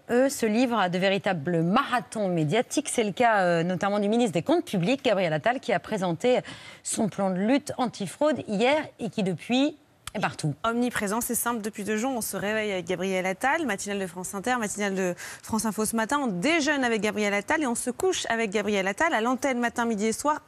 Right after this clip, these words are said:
Speaker 2: Et un seul message. La fête est finie, un message qui s'adresse à une cible en particulier, même s'il ne l'assume pas toujours totalement.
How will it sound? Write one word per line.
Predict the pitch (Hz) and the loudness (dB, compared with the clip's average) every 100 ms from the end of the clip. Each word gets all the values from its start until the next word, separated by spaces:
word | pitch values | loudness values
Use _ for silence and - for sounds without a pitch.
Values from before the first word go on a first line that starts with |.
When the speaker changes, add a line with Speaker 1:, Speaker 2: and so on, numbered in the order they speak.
| - | -2
Speaker 2:
Et | 339 - | 0 0
un | 277 | -2
seul | - 202 | -2 -2
message. | 208 - 285 370 381 - - - - - | -4 0 0 0 -6 -12 -14 -14 -16 -2
La | 254 | 0
fête | 370 403 | 0 0
est | 403 | 0
finie, | 359 320 302 339 | 2 4 2 0
un | |
message | 247 254 294 - | 0 0 0 -2
qui | - | -4
s'adresse | 294 247 262 262 | 0 2 2 2
à | 254 | 2
une | 254 | 0
cible | 277 247 | 0 0
en | 233 | -2
particulier, | 226 247 220 269 349 | -2 -2 0 0 2
même | 285 | 0
s'il | 254 - 269 | -2 -2 -2
ne | 262 | 0
l'assume | 240 240 285 254 | 0 -2 -2 -2
pas | - 285 | -2 -4
toujours | - 247 247 - | -4 -4 -4 -4
totalement. | 247 226 175 156 | -6 -4 -4 -6